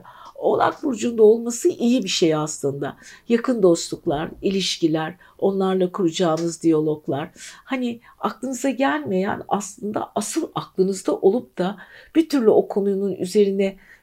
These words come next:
yürüyemediğiniz konular vardır ya, "Ya ben bu konuyu yapmak zorundayım ama kiminle bu konuyu açsam da iletişime geçsem?" dediğiniz ya da kendinize olumlu enerji verebilecek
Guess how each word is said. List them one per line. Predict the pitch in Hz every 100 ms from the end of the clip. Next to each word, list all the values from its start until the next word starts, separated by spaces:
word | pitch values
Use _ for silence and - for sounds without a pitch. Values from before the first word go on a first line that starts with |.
| -
yürüyemediğiniz | 185 214 220 233 208 170 170 160 170
konular | - 190 190 185 180
vardır | 185 190 185 302
ya, | 208 127
"Ya | 110 123 226
ben | 254 214
bu | 214
konuyu | 190 180 196
yapmak | 175 175 170 170
zorundayım | - 156 151 156 156 -
ama | - 180 151 - - -
kiminle | 320 392 370 247
bu | 190 185
konuyu | 196 175 170
açsam | - - - 175 175 165 156
da | 170 175 - -
iletişime | 214 190 185 - 185 180
geçsem?" | 185 185 - 196 175 175
dediğiniz | 208 185 180 170 208 -
ya | 202 190
da | 175 - - -
kendinize | 185 180 185 202 202 - 294 294 - - -
olumlu | 190 190 220 220 285 - -
enerji | 185 175 185 180 185
verebilecek | 180 170 156 151 147 185 214